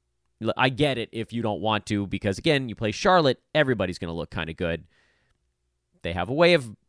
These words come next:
of, uh, bringing all the pieces together for you. This, uh, Sacramento-Milwaukee game is almost over. They're starting the fourth quarter as I record this show right now. No surprises on the Heat side. Kevin Huerter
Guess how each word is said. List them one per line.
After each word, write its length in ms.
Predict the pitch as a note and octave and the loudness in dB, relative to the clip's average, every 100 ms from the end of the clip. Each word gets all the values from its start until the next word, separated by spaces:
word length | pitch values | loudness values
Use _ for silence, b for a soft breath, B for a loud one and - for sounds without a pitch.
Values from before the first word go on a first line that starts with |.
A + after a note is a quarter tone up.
| - | -2
of, 260 | A#2+ A#2 G#2+ | 2 2 2
uh, 200 | G#2+ G#2 | 2 2
bringing 360 | A#2+ E3+ D#3+ | 2 2 2
all 240 | C#3 C#3 C#3 | 0 2 0
the 100 | B2 | -2
pieces 360 | G#2+ G#2 F2+ | -6 -8 -10
together 380 | - - E2 D2+ | -12 -8 -8 -8
for 240 | - D2+ C#2+ | -10 -10 -10
you. 160 | B1 - _ _ _ _ _ _ _ _ _ _ _ _ | -10 -14 _ _ _ _ _ _ _ _ _ _ _ _
This, 260 | C#3 E3 - | 2 2 6
uh, 140 | F3 | 4
Sacramento-Milwaukee 1040 | F3 G#3 B3 G#3 G3 F#3 D#3+ D3 D3+ D#3+ D3 | 6 4 4 4 4 6 6 6 6 4 2
game 220 | C3 B2 | 2 2
is 120 | A2+ - | 0 0
almost 560 | E3 F3 F#3+ E3+ C3+ - | 2 4 6 4 4 0
over. 360 | G2+ F2+ E2 F2+ | -2 -2 -4 -2
They're 140 | G2+ | -2
starting 320 | - C#3+ C#3 | 2 2 2
the 80 | A#2 | 0
fourth 320 | - A#2+ A#2 | -2 -2 -2
quarter 340 | - A2 G#2 F2+ | -2 -2 0 0
as 200 | G2 G2 | 0 0
I 80 | |
record 480 | G2 G2 - G2+ G2+ | 0 -2 -2 -2 0
this 120 | F#2 | -4
show 380 | - D3+ C3+ C3 | 0 4 6 4
right 220 | E2 G#2 | 2 0
now. 320 | C3+ C#3 C3 B2 | 2 2 2 0
No 180 | C#3+ | -2
surprises 520 | C3+ A#2 A#2 G#2 G2 G2+ | -2 -4 -2 -2 -2 -6
on 100 | F#2 | -6
the 60 | |
Heat 220 | F2 F#2+ | -8 -8
side. 300 | - F2 F2+ | -2 -2 0
Kevin 240 | B2 A2 F2 | -2 -2 -2
Huerter 460 | G#2 G#2+ G#2+ G#2 | -4 -2 -2 -2